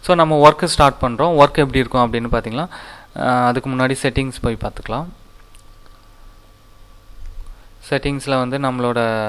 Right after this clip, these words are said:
ப்ரொஃபைல் என்ன, இமெயில் ஐ டி, பேலன்ஸ் எவ்வளோ இருக்கு, பாஸ்வேர்ட் சேஞ்ச் பண்றது, அஃபிலியேட் லிங்க். So, அஃபிலியேட் லிங்க்னா நம்ம ரெஃபரல் லிங்க். ஓகேங்களா? So, இங்கேயும் இருக்கு, இங்கேயும் இருக்கு.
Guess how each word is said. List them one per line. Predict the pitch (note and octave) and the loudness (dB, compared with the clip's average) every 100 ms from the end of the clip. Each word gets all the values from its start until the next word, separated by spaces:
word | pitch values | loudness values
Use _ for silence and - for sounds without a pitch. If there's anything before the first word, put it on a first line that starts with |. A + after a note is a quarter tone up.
| G#2+ - - - - | -6 -12 -20 -10 -6
ப்ரொஃபைல் | A#2+ B2 A2+ | -4 -4 -4
என்ன, | B2+ B2 | -4 -4
இமெயில் | A#2+ A#2+ A#2+ A#2+ A#2 | -4 -4 -4 -4 -6
ஐ | A2+ | -6
டி, | A#2 | -6
பேலன்ஸ் | A#2+ A2+ A2+ A#2 A2+ | -6 -4 -4 -4 -6
எவ்வளோ | A#2 A2 A2+ | -6 -6 -6
இருக்கு, | A2 - A#2+ B2+ - | -6 -8 -8 -8 -6
பாஸ்வேர்ட் | A#2+ A#2+ B2+ A2+ A#2+ | -2 -2 -2 -6 -8
சேஞ்ச் | A#2 G#2+ | -10 -8
பண்றது, | A#2 A2 G#2+ A2+ A#2 - - - | -8 -8 -8 -6 -8 -12 -14 -4
அஃபிலியேட் | A#2+ B2 B2 A#2+ A#2 | -2 -2 -4 -4 -6
லிங்க். | A2+ G#2+ - A#2 C#3 - | -12 -12 -10 -12 -12 -6
So, | C3+ | -4
அஃபிலியேட் | D3 C3+ C3 B2+ | -2 -4 -6 -6
லிங்க்னா | A#2+ A2+ C3+ | -10 -8 -6
நம்ம | E3+ C#3 A#2+ | -4 -2 0
ரெஃபரல் | A#2 - | -2 -2
லிங்க். | A#2+ A2+ G#2 G#2 - - - - - - - A2+ | -8 -8 -10 -12 -14 -16 -20 -20 -20 -20 -14 -14
ஓகேங்களா? | - G#2+ G#2+ G#2+ G#2+ | -12 -12 -10 -10 -10
So, | - A2+ | -12 -10
இங்கேயும் | A2+ A#2 A#2+ | -10 -8 -8
இருக்கு, | A2 - | -10 -12
இங்கேயும் | D#3+ B2 G#2+ | -12 -12 -14
இருக்கு. | G#2+ G#2+ - | -16 -18 -20